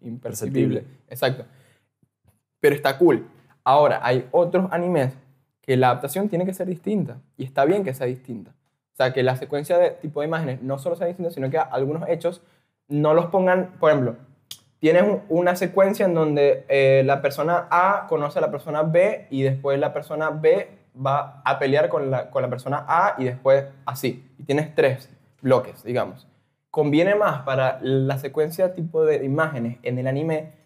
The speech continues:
Speaker 1: que suceda este antes que este para que tenga más sentido para el, para el
Speaker 2: El espectador.
Speaker 1: es-, ese espectador, porque es muy distinto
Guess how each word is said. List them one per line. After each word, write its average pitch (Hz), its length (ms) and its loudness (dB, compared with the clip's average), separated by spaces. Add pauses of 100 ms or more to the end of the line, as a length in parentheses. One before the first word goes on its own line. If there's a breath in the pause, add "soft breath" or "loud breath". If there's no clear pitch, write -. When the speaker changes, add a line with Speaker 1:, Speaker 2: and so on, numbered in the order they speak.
(100)
Speaker 1:
que 147 80 -6
suceda 160 440 0
este 202 280 2
antes 143 260 -4
que 208 200 2
este - 420 -4 (140)
para 143 220 2
que 139 100 -2
tenga 147 220 -2
más 160 200 -2
sentido 185 460 -2
para 135 200 2
el, 127 140 -4 (280)
para 127 240 0
el 131 300 -4
Speaker 2:
El 117 100 -6
espectador. 107 500 -8
Speaker 1:
es-, 135 160 -4
ese 143 160 -6
espectador, 139 520 0
porque 135 200 -6
es 147 80 -12
muy 196 180 -2
distinto 196 600 -4